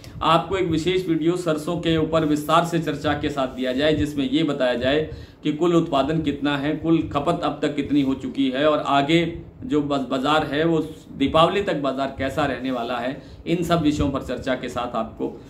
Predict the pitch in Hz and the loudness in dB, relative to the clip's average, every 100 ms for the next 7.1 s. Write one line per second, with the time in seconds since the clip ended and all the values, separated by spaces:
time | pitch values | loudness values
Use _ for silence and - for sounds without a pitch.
0 | - 160 160 156 131 123 131 - 110 113 | -4 4 4 4 0 0 -2 -2 -4 -4
1 | 90 101 98 90 - - - - - - | -2 -4 -4 -10 -14 -20 -20 -20 -20 -2
2 | 208 175 214 214 202 170 175 180 190 190 | 0 2 4 4 2 0 0 0 -2 -2
3 | 185 180 190 190 - - 156 151 151 165 | -4 0 0 0 -2 2 4 4 2 2
4 | 170 156 123 127 131 120 117 - 113 - | 2 0 -2 -2 0 -2 -6 -10 -14 -6
5 | 165 165 165 165 156 143 151 127 120 127 | -4 0 2 4 2 2 2 2 0 2
6 | 156 165 151 - 135 - - 151 160 156 | 0 0 -2 -2 -6 -6 -4 2 4 4
7 | - | 0